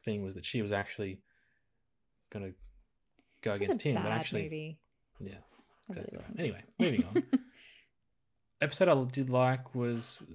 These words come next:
Speaker 1: um, seeing Bunny's last day.
Speaker 2: Yes,
Speaker 1: 'Cause I
Speaker 2: that was
Speaker 1: just thought
Speaker 2: nice.
Speaker 1: Bunny as a character, she's been the butt of all the jokes, and she's been the annoying one who comes in and says something rude and then walks off again.
Speaker 2: Mm-hmm.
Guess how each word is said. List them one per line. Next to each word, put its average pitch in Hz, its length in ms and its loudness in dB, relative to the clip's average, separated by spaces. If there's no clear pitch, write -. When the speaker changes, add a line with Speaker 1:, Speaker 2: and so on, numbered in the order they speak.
Speaker 1:
um, 113 200 -4
seeing 117 340 -2
Bunny's 113 340 0
last 110 380 -2
day. 147 380 -2
Speaker 2:
Yes, 175 460 -4
Speaker 1:
'Cause - 100 -4
I 135 40 0
Speaker 2:
that 131 60 -2
was 143 120 0
Speaker 1:
just - 80 -10
thought 123 200 4
Speaker 2:
nice. - 60 -12
Speaker 1:
Bunny 139 440 2
as 113 120 -2
a 107 60 -4
character, 120 840 0
she's - 280 -6
been 113 120 -2
the 107 80 -2
butt 127 160 2
of 123 60 4
all 113 100 2
the 104 60 -2
jokes, 104 500 -2
and 98 160 -8
she's 104 200 -10
been 107 200 -4
the 104 80 -2
annoying 107 360 0
one 101 160 -2
who 101 60 -4
comes 110 280 0
in 107 80 2
and 98 160 -2
says 101 260 -2
something 98 440 -8
rude 107 320 2
and 98 100 -2
then 98 280 -4
walks 104 320 -4
off 98 160 -2
again. 98 320 -6
Speaker 2:
Mm-hmm. 175 220 -8